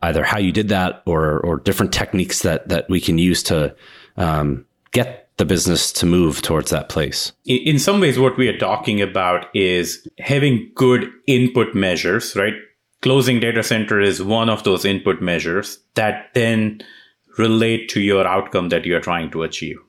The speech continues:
Speaker 2: right? Uh, and so having ability to define those input measures that then feed into good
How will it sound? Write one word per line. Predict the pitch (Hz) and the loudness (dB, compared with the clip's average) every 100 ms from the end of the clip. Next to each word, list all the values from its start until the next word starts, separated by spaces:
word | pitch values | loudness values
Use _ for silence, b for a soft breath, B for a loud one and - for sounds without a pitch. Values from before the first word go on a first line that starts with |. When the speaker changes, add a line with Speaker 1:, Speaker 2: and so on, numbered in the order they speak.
| _ | _
Speaker 2:
right? | 90 95 - - | -2 -2 -6 -4
Uh, | 95 87 82 - | -2 0 -2 -4
and | 104 95 | -4 -4
so | - 104 98 87 87 B B _ | -2 0 2 0 -4 B B _
having | 127 139 156 151 147 - | -2 2 2 2 0 -4
ability | 104 90 123 123 113 117 | -6 0 2 4 2 0
to | 110 | 0
define | 95 104 - 147 120 | 0 0 2 2 4
those | 101 90 | 2 2
input | 95 82 87 85 | 0 -2 -4 -4
measures | 87 82 92 104 - | -4 -2 -4 -4 -4
that | 101 90 | -4 -2
then | 92 | -4
feed | 82 110 104 | -2 -2 0
into | 107 117 - 98 | 0 0 -2 -2
good | 95 98 | 0 -2